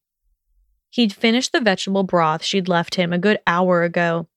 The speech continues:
anticipating her return as he plotted to set right his mishap from this morning.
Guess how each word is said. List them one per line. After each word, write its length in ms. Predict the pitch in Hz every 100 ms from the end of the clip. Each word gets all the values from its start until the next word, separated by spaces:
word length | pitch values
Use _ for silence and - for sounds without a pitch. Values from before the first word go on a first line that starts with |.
| _ _ _ -
anticipating 680 | 208 220 214 233 269 285
her 120 | 294 294
return 460 | 285 - 180 170
as 140 | 170 -
he 100 | 180
plotted 500 | - 180 170 170 170
to 80 | 180
set 340 | - 180 165
right 280 | 175 175 165
his 200 | 185 180
mishap 500 | 185 185 - 151 -
from 140 | 180
this 180 | 175 175
morning. 480 | 185 180 175 170